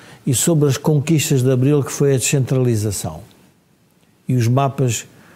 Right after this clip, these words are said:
regionais. E depois, a seguir, faz-se uma legislação para dizer que as câmaras estão a impedir o país de crescer porque estão a aplicar a legislação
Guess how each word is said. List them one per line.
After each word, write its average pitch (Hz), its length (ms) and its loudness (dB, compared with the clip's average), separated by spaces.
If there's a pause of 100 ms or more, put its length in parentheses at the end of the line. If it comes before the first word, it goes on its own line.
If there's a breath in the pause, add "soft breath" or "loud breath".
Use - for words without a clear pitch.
(140 loud breath)
regionais. 120 800 -2 (340 loud breath)
E 151 120 2
depois, 170 400 2
a 165 80 2
seguir, 143 400 0
faz-se 135 420 -2
uma 151 160 2
legislação 160 720 0 (400 loud breath)
para 175 120 2
dizer 156 280 2
que 175 100 -4
as - 100 0
câmaras 170 380 0
estão 190 260 2
a - 20 4
impedir 196 560 2
o 156 60 2
país 151 300 0
de - 80 -10
crescer 196 360 0
porque 190 240 -4
estão 208 220 0
a - 20 4
aplicar 180 560 0
a 185 80 2
legislação 180 720 2